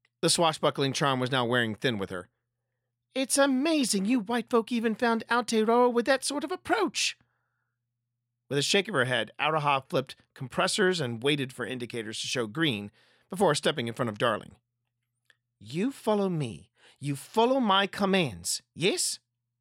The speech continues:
Darling nodded, his grip on the rifle tightening. "Stay low."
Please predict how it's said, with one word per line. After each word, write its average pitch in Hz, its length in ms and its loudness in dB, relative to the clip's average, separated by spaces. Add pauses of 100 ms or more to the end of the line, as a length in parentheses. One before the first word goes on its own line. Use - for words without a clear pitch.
(520)
Darling 110 340 0
nodded, 104 380 -4 (360)
his 101 260 -10
grip 151 240 -2
on 120 80 -4
the 107 60 -8
rifle 127 420 -6 (340)
tightening. 120 480 -12 (960)
"Stay 147 760 -2 (220)
low." 117 520 -6